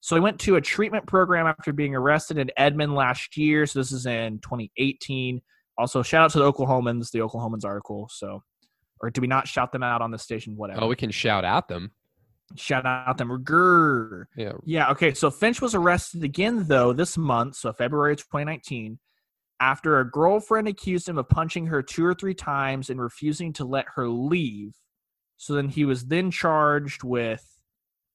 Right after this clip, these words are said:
Speaker 1: kidnapping and domestic abuse.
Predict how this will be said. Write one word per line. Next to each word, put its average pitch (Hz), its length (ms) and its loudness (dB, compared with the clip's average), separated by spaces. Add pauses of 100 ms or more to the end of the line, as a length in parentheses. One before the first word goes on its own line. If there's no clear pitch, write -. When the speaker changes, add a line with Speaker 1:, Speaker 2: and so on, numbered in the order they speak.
Speaker 1:
kidnapping 151 1000 0 (120)
and 120 140 -10
domestic 127 400 -4
abuse. 120 760 -8